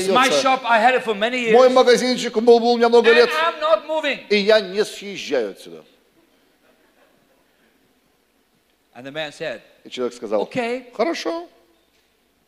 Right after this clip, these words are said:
Speaker 2: You watch and see what we do."
Speaker 1: Сейчас увидишь, что мы тебе
Speaker 2: So they built
Speaker 1: сделаем.
Speaker 2: a big shopping mall on that
Speaker 1: Они
Speaker 2: side.
Speaker 1: огромный шоппинг-центр построили
Speaker 2: And
Speaker 1: с
Speaker 2: a
Speaker 1: одной
Speaker 2: big shop
Speaker 1: стороны,
Speaker 2: on that side.
Speaker 1: и другой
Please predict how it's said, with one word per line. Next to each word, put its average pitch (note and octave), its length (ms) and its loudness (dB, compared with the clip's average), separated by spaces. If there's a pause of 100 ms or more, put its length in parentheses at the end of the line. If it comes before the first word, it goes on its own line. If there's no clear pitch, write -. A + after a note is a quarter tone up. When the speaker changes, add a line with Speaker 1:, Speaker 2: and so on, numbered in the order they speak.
(440)
Speaker 2:
You A#2+ 160 -16
watch D#3 300 -6
and B3+ 100 -6
see D4 120 -6
what C#4 140 -2
we C4+ 80 -4
do." B3+ 340 -6 (240)
Speaker 1:
Сейчас - 240 -2
увидишь, G#3+ 260 -2
что - 120 -4
мы B2+ 80 -6
тебе A2+ 200 -6
Speaker 2:
So - 20 -4
they G3 160 -2
built F#3+ 100 -2
Speaker 1:
сделаем. G#3+ 160 -2
Speaker 2:
a F#3+ 40 -6
big A3 220 -6
shopping A3+ 320 -12
mall G3+ 120 -14
on F#3+ 60 -14
that G3 180 -4
Speaker 1:
Они D3 180 -2
Speaker 2:
side. - 120 -10
Speaker 1:
огромный D3 840 -2
шоппинг-центр D3+ 560 -6
построили C#3 320 -4
Speaker 2:
And - 40 -8
Speaker 1:
с - 20 -2
Speaker 2:
a - 40 2
Speaker 1:
одной B3 140 2
Speaker 2:
big B3+ 80 0
shop - 60 0
Speaker 1:
стороны, C4 240 0
Speaker 2:
on B3 140 -4
that B3 160 -4
side. G3 300 -8
Speaker 1:
и D#3+ 40 -2
другой G#3 360 4